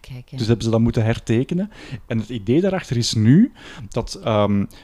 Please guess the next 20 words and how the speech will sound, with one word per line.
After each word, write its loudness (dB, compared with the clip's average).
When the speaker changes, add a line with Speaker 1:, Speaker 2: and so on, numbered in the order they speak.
Speaker 2:
zowel 2
Olaf 4
als -2
Marshmallow 2
Elsa, 2
ja, 0
voorstellen, 2
of 0
haar, -2
haar -4
personaliteit 0
voorstellen 0
op -4
het 4
moment 2
dat -4
ze 0
ze 2
gemaakt 0
heeft. -8